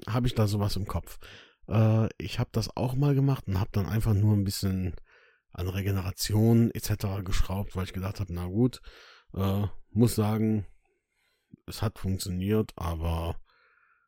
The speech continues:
ähm, ja, ich hab dann irgendwann, hab ich so eine Mischung aus normalem Training und Wuppertaler Trainingsplan gemacht. Das war jetzt auch nicht so gut, äh, und bin dann irgendwann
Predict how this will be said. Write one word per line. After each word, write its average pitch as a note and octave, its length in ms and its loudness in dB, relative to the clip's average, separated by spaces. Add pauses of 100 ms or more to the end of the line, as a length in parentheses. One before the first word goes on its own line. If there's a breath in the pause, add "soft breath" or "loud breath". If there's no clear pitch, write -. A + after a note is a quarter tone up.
(120)
ähm, D#2+ 560 -6 (520)
ja, F2 240 -4 (120)
ich - 160 -4
hab G#2+ 100 -2
dann F#2+ 160 0
irgendwann, G#2 520 4
hab G2 100 -2
ich F#2 60 -4
so F#2 100 -2
eine F2 100 -2
Mischung G2 360 -2
aus F2+ 560 -10
normalem G#2+ 540 2
Training A#2+ 580 2
und F2 340 -8
Wuppertaler C#3+ 580 0
Trainingsplan C3 640 -2
gemacht. A#2 320 0 (540 soft breath)
Das - 200 -10
war E2+ 200 -4
jetzt - 160 -8
auch F#2+ 140 -4
nicht A#2 180 2
so A2 140 0
gut, G#2 400 0 (640 soft breath)
äh, E2 60 -8
und F#2 560 -2
bin G2+ 200 2
dann F#2 460 0
irgendwann A2+ 680 4